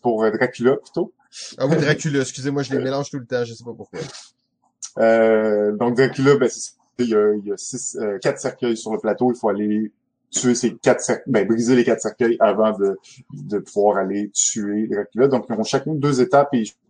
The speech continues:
Speaker 1: chacune des façons différentes de, de fonctionner. Euh,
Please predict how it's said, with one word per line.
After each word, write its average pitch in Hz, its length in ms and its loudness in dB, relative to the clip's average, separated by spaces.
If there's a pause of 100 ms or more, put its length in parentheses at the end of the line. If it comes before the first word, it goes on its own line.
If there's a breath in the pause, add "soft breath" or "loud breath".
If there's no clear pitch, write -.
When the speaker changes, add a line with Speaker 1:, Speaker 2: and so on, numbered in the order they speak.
Speaker 1:
chacune - 220 -4
des 127 80 0
façons - 320 -4
différentes 107 400 -2
de, 101 180 2 (400 soft breath)
de 120 80 2
fonctionner. 113 600 2 (340)
Euh, 104 580 2